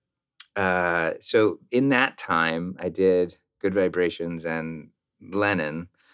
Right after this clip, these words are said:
And then I went out to L A and I did Little Fish out there, among, you know,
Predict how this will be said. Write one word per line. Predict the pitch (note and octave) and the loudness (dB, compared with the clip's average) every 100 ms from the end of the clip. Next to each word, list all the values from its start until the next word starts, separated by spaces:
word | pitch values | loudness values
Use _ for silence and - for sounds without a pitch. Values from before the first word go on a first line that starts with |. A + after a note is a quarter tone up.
| _ _ _ | _ _ _
And | G2+ | -2
then | G#2 | 2
I | G2 | 2
went | G2 | 2
out | F#2 E2 | 0 -2
to | - E2+ D#2+ | 0 0 0
L | E2 F2+ | 2 2
A | F2+ | 2
and | F2 | 0
I | D#2 | -4
did | E2 D2+ - | -6 -8 -12
Little | F2+ F#2+ F#2 | -4 -2 -2
Fish | - D#2 D2+ - - _ _ _ _ - | 0 -2 -2 -8 -20 _ _ _ _ -4
out | E2 - | -4 0
there, | E2+ E2 D#2+ D#2 A#1+ | 2 2 0 -2 -4
among, | D#2+ F2 F2 E2 D#2 | -2 0 0 -2 -8
you | D#2 | -10
know, | D#2+ C#2+ | -10 -10